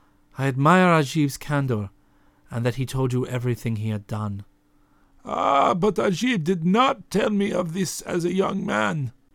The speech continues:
Speaker 1: said Basharat.
Speaker 2: "After he emerged from the gate carrying the chest, I did not see him again for another twenty years.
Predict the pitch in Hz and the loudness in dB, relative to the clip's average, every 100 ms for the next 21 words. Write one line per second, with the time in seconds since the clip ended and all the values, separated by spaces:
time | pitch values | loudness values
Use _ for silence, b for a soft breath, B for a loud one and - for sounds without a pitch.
0 | _ _ _ _ _ - - 113 110 110 | _ _ _ _ _ -8 -4 -4 -4 -6
1 | 113 107 104 98 - b b b b b | -6 -4 -6 -8 -16 b b b b b
2 | - - 208 - 247 247 226 226 254 208 | -8 -2 -2 0 0 0 0 0 0 0
3 | - 214 185 151 190 233 277 - 196 220 | -2 0 0 0 0 0 0 -2 -2 0
4 | 226 220 196 165 - 277 262 - - b | -2 -4 -4 -4 0 2 2 -2 -12 b
5 | b b - 156 208 175 226 - - 220 | b b -6 -4 -4 -4 -4 -4 -4 2
6 | 202 220 226 190 226 269 233 - 214 226 | 4 4 0 0 0 0 -4 -2 -2 0
7 | 233 233 202 202 - - 226 226 240 262 | -2 -2 -4 -2 -4 -2 -4 -2 0 0
8 | 247 214 151 - | 2 0 0 -8